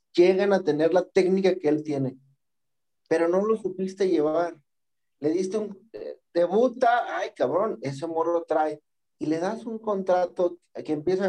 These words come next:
ganar trescientos, cuatrocientos, quinientos mil pesos al mes, con, de donde venía, con la raíz que tenía,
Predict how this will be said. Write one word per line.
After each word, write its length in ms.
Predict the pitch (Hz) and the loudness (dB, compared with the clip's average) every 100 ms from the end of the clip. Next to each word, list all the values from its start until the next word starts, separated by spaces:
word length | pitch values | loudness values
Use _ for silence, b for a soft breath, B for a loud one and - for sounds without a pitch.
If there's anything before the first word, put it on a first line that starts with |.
| 165 | 0
ganar 220 | 156 156 | -2 -6
trescientos, 680 | 156 135 131 151 151 151 135 | -6 -8 -6 -4 -4 -4 -4
cuatrocientos, 680 | 123 127 127 127 139 - - | -4 -4 -6 -8 -8 -8 -4
quinientos 480 | 135 131 131 131 131 | 4 6 6 4 2
mil 240 | 151 180 | 6 6
pesos 280 | 170 165 - | 6 4 2
al 200 | 143 135 | 0 0
mes, 320 | - 139 180 - _ _ _ _ _ _ | -2 0 -2 -4 _ _ _ _ _ _
con, 380 | 165 175 180 - | 2 4 2 4
de 120 | 180 | 6
donde 380 | 170 170 170 170 | 6 6 6 6
venía, 600 | 170 175 196 226 214 190 | 4 2 2 4 2 2
con 140 | 165 | -2
la 100 | 165 | -2
raíz 360 | 165 170 190 - | -2 -4 -8 -6
que 120 | 466 | -4
tenía, 500 | 440 180 180 185 - | 0 2 2 2 0